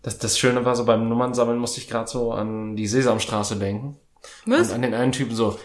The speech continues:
Speaker 1: "Hey, willst du eine drei kaufen?"
Speaker 2: Wow. Kraftzahl oder was?
Speaker 1: Nein, das, das ist doch der Typ mit dem, mit dem Trenchcoat.
Speaker 2: Ich weiß, ich weiß, ich weiß, "Willst du eine drei kaufen?"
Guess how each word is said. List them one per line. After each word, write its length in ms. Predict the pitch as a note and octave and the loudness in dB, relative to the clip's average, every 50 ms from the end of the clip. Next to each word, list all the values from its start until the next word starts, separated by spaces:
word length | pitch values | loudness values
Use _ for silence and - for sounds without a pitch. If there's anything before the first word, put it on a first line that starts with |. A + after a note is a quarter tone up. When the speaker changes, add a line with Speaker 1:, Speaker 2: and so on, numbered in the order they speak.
| - | -14
Speaker 1:
"Hey, 400 | - G#2+ B2 C3 B2 A2+ G#2 - - | -8 -6 -4 -2 -2 -2 -4 -6 -8
willst 240 | A#2 A#2+ A2+ - - | -10 -8 -4 -2 0
du 40 | D3 | 0
eine 160 | D3 C#3 B2+ A#2+ | 2 2 2 2
drei 340 | G#2+ G#2+ A2+ A#2+ B2 C3 C3 | 2 2 4 6 6 6 6
kaufen?" 560 | - - C#3+ C#3 D3 D#3 D3 - D3+ D#3 D3 D3 F#3+ | 4 6 8 8 8 8 6 6 4 4 4 4 4
Speaker 2:
Wow. 720 | F#3 F#3 F3 F3 F3 F3 F3 F3 F3 E3+ E3+ E3+ E3+ F3+ F#3 - - - - - - - | 6 6 8 8 6 6 4 4 4 4 4 2 2 0 -2 -6 -8 -10 -10 -10 -10 -6
Kraftzahl 640 | - F#3+ F3+ - - - - F#3 F3 E3 E3 E3 E3+ | -4 -4 -4 -4 -6 -6 -4 -2 0 0 0 0 -2
oder 160 | E3+ E3+ E3+ | -4 -6 -8
was? 140 | E3+ F3 F3 - - - - - - C#3 | -10 -12 -12 -14 -14 -12 -8 -6 0 4
Speaker 1:
Nein, 220 | D3 D#3 G3 G#3 E3 | 6 6 6 6 6
das, 100 | D#3 - | 4 2
das 120 | - D#3+ - | 2 2 2
ist 60 | - | 2
doch 60 | - | 4
der 120 | - E3+ E3 | 4 4 4
Typ 160 | F#3+ F3+ D#3 | 4 2 0
mit 140 | E3+ - D#3+ | 2 4 6
dem, 380 | D#3 D#3 D3+ D3+ D3 C#3 C#3+ | 6 6 6 4 4 2 2
mit 120 | C#3+ C#3 D3+ | 2 2 2
dem 120 | D3+ C#3+ | 0 2
Trenchcoat. 680 | - D3 C#3+ D#3+ E3+ - - - G#2 G2+ G2+ G2+ G2+ | 2 2 2 2 2 0 0 0 2 2 2 0 -2
Speaker 2:
Ich 160 | F3 E3+ D#3 | -6 -10 -12
weiß, 180 | - D3+ D3+ D3 | -12 -12 -12 -12
ich 140 | D3 - - | -14 -14 -14
weiß, 200 | C3+ C#3 C#3+ - | -14 -14 -14 -18
ich 120 | - - | -18 -18
weiß, 240 | C#3 C3+ C#3 - - | -16 -14 -14 -12 -12
"Willst 200 | C#3 C#3+ - - | -12 -14 -14 -14
du 40 | D3 | -14
eine 60 | C#3+ C#3+ | -14 -14
drei 180 | C#3 C#3 C#3 D3 | -16 -18 -18 -18
kaufen?" 340 | - D3 D3 - D3+ D3+ | -18 -18 -18 -18 -18 -20